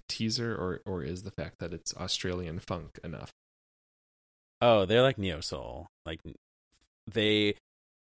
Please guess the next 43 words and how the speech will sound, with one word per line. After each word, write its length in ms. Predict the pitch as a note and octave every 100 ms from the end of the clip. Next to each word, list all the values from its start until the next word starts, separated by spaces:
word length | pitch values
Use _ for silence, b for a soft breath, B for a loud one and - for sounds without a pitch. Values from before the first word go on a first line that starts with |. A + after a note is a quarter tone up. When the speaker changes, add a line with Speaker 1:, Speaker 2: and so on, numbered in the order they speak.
| _ _ _ -
Speaker 2:
almost 440 | G2+ A#2 B2 -
won 160 | A2+ G#2
a 60 |
Grammy 440 | F#2 F#2 F#2+ F#2+ F#2
for 140 | G2+
best 300 | F2+ F2+ - -
R 160 | F2+
and 160 | F#2+ F#2
B 200 | F2+ F2+
song. 560 | - F2 E2+ D#2+ E2 - _ _
Was 120 | F#2
it, 160 | F2+ - _ _
like, 240 | - - - _ _
four 220 | F#2+ A2 C3
years 360 | C#3+ D3+ D#3
ago? 180 | D#3 E3 E3+ F3 F3
Speaker 1:
Oh, 200 | G2+ - - -
oh, 80 | G#2
they, 260 | E2 E2+ - _ _ _ -
they 160 | F2 - _ -
almost 580 | F2 E2+ A2 C3 - C3+
won? 280 | B2+ C3+ - _ _ _ _ _ _ -
Speaker 2:
And 120 | A#2
they 60 | A2+
Speaker 1:
Wow. 140 | B2 B1
Speaker 2:
got 100 | G2
beat 180 | B2+ B2
out 240 | A#2+ A2+ -
by, 600 | G2 F#2 F#2 F2+ F#2 - _ _ -
oh 100 | - -
shit, 420 | - - - -
who 100 | A#2
did 140 | G#2+ F2
they 100 | F2
get 180 | E2+ -
beat 200 | C#2 -
out 160 | -
by? 80 | - _ _ _ _ _ _ _ _ _ -
But 100 | C3+
it, 80 |
it 160 | C3+ B2+
was, 220 | A#2+ A2
like, 260 | A#2 A2+